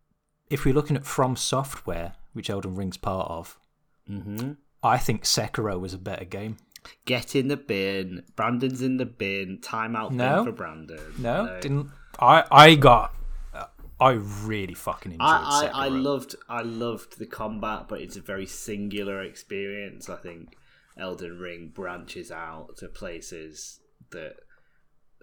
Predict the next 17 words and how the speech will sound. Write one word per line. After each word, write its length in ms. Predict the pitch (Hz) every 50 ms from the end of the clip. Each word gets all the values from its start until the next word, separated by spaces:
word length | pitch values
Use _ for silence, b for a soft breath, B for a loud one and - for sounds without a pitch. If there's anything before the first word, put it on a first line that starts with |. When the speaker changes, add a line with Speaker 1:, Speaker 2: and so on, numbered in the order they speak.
| - _
Speaker 2:
feel 300 | - 98 95 98 98 95
kind 240 | - - 98 98 95
of 60 | 87
familiar, 840 | - - - 98 87 87 87 87 90 90 90 90 92 95 95 95 92
but 140 | 82 80 92
also 720 | - - 80 85 87 82 - - - 80 80 80 78 73 - - _ _ -
in 160 | - 92 80
a 80 | 78 78
completely 560 | - - 80 - - - 90 90 76 - 76
different 340 | - 90 - - - - -
play 240 | - - 104 104
space. 560 | 98 - - - 98 98 101 98 95 - - - - -
And 460 | 87 82 78 80 76 73 76 80 - _ b b b b b b b b _
the 80 | 120
addition 340 | 104 90 107 98 - - 110
of, 160 | 95 90 85
like, 240 | 87 78 73 - -